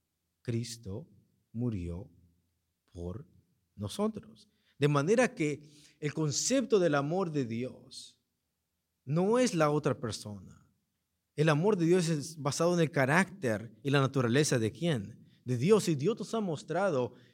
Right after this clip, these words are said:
que la forma que nosotros amamos ágapemente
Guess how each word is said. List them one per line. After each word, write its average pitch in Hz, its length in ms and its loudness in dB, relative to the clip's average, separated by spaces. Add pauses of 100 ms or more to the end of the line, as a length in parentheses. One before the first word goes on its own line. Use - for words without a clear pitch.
(100)
que 180 140 0
la 147 120 0
forma 233 400 0
que 175 100 -2
nosotros 160 380 -4
amamos 165 760 -2
ágapemente 147 1000 -6